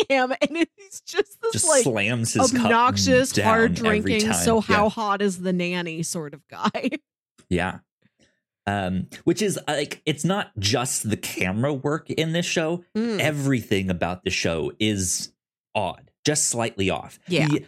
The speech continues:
Speaker 2: like, I think the performances in this show, too, are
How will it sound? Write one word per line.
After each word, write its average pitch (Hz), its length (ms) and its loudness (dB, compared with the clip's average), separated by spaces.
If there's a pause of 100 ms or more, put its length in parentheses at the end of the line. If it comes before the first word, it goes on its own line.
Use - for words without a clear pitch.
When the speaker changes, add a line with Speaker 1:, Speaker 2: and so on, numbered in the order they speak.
Speaker 2:
like, 139 240 -4 (1000)
I 143 60 -2
think 165 260 -4
the 160 120 0
performances 147 1000 -2
in 123 640 0
this 113 480 0
show, 135 340 -2 (300)
too, 143 360 0
are 123 340 0